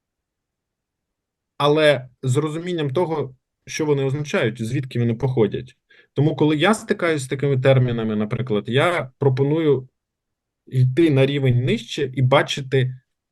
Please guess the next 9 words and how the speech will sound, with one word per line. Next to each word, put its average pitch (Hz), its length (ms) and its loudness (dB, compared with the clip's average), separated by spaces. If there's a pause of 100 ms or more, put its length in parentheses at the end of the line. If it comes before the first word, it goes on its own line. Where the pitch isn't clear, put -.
(340)
е, 110 380 0 (360)
походження 127 540 2
цього - 320 -8
слова, 92 340 -4
так, 120 240 -6
щоб 107 180 -10
його 110 200 -2
пояснити. 117 680 -4 (500)
Так? 123 140 -6